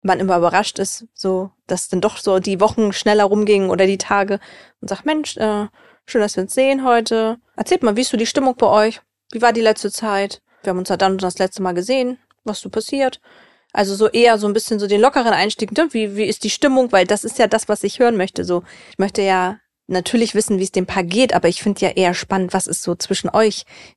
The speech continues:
Ne? Seid ihr in guter Stimmung oder nicht guter Stimmung? Wie waren die letzten Tage so? Und dann hab ich das Gefühl, dass die Menschen auch in diesem Modus, weil das ja schon so ein bisschen ein lockerer Einstieg ist,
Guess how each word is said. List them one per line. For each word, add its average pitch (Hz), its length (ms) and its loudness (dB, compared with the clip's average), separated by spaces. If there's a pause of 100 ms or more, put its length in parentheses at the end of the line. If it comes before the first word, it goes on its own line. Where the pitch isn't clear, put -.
(160)
Ne? 220 160 -4
Seid 175 180 -6
ihr 165 60 -6
in 180 40 -8
guter 247 200 0
Stimmung 220 380 0
oder 170 160 0
nicht 240 140 0
guter 214 200 0
Stimmung? 202 520 0 (360)
Wie - 40 -12
waren 180 120 -2
die 175 60 -4
letzten 175 340 -2
Tage 247 400 2
so? 208 320 0 (320)
Und 202 100 2
dann 214 120 4
hab - 180 -2
ich - 100 -14
das - 200 -6
Gefühl, 269 480 0 (120)
dass - 140 -2
die 214 100 -4
Menschen 220 460 0
auch 190 440 2 (220)
in 196 140 -4
diesem 190 220 -4
Modus, 226 480 4
weil 180 100 4
das 185 140 0
ja 180 80 -4
schon - 180 -6
so 185 60 -2
ein 180 60 -2
bisschen - 200 -6
ein 165 340 -4
lockerer 202 340 0
Einstieg 208 400 -2
ist, 190 180 -4